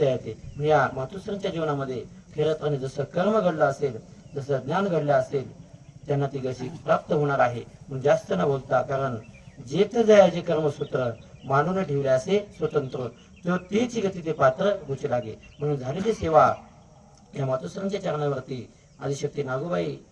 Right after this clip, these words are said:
मातेच्या चरणावरती समर्पित करत असताना बोलण्याच्या ओघात वेळ वाकडा गेला असेल, तर वाणीचा दोष समजा.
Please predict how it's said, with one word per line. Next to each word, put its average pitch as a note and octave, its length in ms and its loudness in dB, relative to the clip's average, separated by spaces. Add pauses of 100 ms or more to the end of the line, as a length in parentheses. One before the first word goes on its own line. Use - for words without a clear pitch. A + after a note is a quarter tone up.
(1080)
मातेच्या D3 460 -4
चरणावरती C#3+ 340 -4
समर्पित D#3+ 420 -6
करत E3+ 280 -8
असताना C#3 380 -2 (440)
बोलण्याच्या E3 460 0
ओघात C#3+ 240 2
वेळ C3 180 -6
वाकडा B2+ 260 -6
गेला C3 200 0
असेल, D#3+ 420 0 (260)
तर C#3 60 -6
वाणीचा D3 400 0
दोष D3 160 -2
समजा. B2+ 360 -4